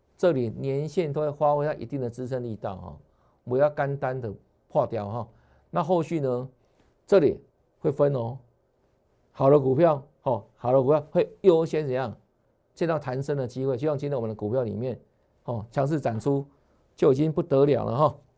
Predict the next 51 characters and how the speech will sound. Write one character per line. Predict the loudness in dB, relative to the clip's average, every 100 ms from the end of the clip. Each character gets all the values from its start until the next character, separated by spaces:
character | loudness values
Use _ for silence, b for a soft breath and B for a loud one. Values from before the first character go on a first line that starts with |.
| _ _ _ _ _ _ _ -10
就 | -2
开 | 0
始 | 0
怎 | -4
样？ | -6 -8 _ _ _ _ _ _ _ _ _ _
逆 | -4 -4
势 | -2
强 | -4 -4 -2
攻 | -2
了 | -2
哦。 | -4 -6 -16 _ _ _ _
那 | -2 0
后 | 2 2
续 | 0 -6
哈， | -4 -8 -12 _ _ _ _ _ _ _ _ _
还 | 4
有 |
一 | 6
些 |
好 | 8 4
股 | 4
票， | 4 4
我 | 2
们 | -4 -2
一 | -6
档 | 0 -2 0
一 | -4
档 | -2 -2
用 | -4
形 | -4 -6 -2
态 | -2
战 | -2 -2 -2
法 | -2
帮 | 0 0 0
大 | -2 -2 0
家 | -2 -4
锁 | -4 -4
定， | -2 -4 -6 _ _ _ _ _ _
请 | -4 2
你 | 2 0 -8 _ _
直 | -14 -6 -6 -6
接 | -4 -2 -2 -4
跟 | -4 -4
上 | -6 -6 -6 -6 -14 -16
脚 | -10 -10 -8
步 | -6 -4
哈。 | -6 -8 b b b _
那 | -4 -4
同 | -4 -4
样 | -2
的， | -4